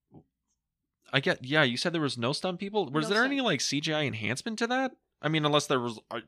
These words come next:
Speaker 1: I assume there's, like, wire work involved there, so I guess that's probably it.
Speaker 2: But no, it was just a straight up fight scene, and it, it's interesting to see how all the pieces are tying together, 'cause when we go to the first temple, when the,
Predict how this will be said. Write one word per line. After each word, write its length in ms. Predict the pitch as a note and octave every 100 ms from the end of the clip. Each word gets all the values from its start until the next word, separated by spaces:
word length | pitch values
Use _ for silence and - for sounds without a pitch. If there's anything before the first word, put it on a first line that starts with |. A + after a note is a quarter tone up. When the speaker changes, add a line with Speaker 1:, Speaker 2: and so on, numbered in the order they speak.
| -
Speaker 1:
I 80 | A2
assume 260 | G#2+ C#3
there's, 160 | C#3 A2+
like, 140 | G#3+
wire 320 | G2+ A#2 F3+ C3
work 240 | A2 G#2+
involved 420 | G#2+ G#2+ G#2 G#2
there, 160 | G#2 A2+
so 140 | A2+
I 40 | G#2+
guess 140 | A#2+
that's 220 | A2 A#2+
probably 340 | - A2 G2 F2+
it. 280 | B2+ G#2 -
Speaker 2:
But 140 | -
no, 220 | D4 G4+ A#3+
it 100 | C4
was 100 | D4
just 180 | F#4 D4+
a 40 |
straight 260 | - C4+ C#4
up 120 | C4
fight 280 | B3 C4+ -
scene, 220 | G#3 G3
and 100 | G3+
it, 100 | G3+
it's 220 | G3+ G3+
interesting 460 | A#3+ A#3+ A#3 - A3
to 80 | G#3
see 160 | G#3+
how 240 | G3 G3 F#3+
all 220 | G3+ G3
the 120 | G3
pieces 400 | G3 A#3 G3+ G#3
are 80 | F#3+
tying 320 | - G#3 G3
together, 480 | F#3+ F#3+ F#3+ F#3+ F#3+ F#3+
'cause 180 | F3+ -
when 160 | G3+
we 100 | F#3
go 160 | F#3 G3
to 80 | F#3
the 100 | F#3
first 340 | - A3 -
temple, 560 | - G3+ G3+ G3+ G3 F#3
when 200 | F#3 F3
the, 300 | E3+ D#3